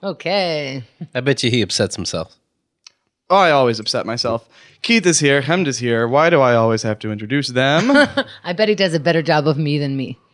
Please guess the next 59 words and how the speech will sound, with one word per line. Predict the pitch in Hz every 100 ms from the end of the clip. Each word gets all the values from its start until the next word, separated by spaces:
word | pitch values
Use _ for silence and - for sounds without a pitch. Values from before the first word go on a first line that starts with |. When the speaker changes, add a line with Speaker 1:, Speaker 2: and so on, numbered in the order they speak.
| -
Speaker 3:
Who | 240 311 320 311
could | - 233
possibly | - 185 185 170 160 143
be | 131
listening | 127 123 123
to | 104
this | 107 104
and | 123 120
wondering, | 120 117 110 98 101 90 113 -
"Who | - 127
are | 110
the |
people | 104 113 -
talking | - - -
about?" | 220 214 220
Speaker 1:
<laughs> | 226 185 190 202 196 208 190
Speaker 3:
This | 143 147
is | 147
about | 151 135 165 196
as | 156
niche | 143 147 143 135
as | 117
niche | 127 117
shows | 127 113
get, | 107 117 160 -
and | 143
that's | 170 165
how | 160
we | 143
like | 117 80 -
it. | 87 - _ _ _ _ _ _ _ - - _ _ _
Wow. | 135 135 139 117 98 52 117 - _ _ _ -
I |
wanted | 123 165 160
to | 151
make | 147 139
a | 131 120
"I | 123
dislocated | 123 120 131 123 120 113 110
my | 113
niche" | 139 147 -
pun, | 151 151 147
but | 143 110
I | 110
didn't, | 135 135 131
but | 113 110
then | 120
I | 117
just | 110 302
said | 269 -
it | -
here. | 113 110
So | -
that's | 113 143 -
what | 117
that | 113 -
pause | 113 104
was | 107 113
earlier, | 139 135 127